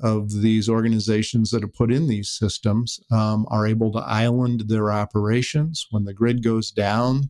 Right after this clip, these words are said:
their combined heat and power plants can provide power. And,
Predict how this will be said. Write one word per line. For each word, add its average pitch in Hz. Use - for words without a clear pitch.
their 107
combined 107
heat 117
and 104
power 110
plants 143
can 117
provide 117
power. 127
And, 117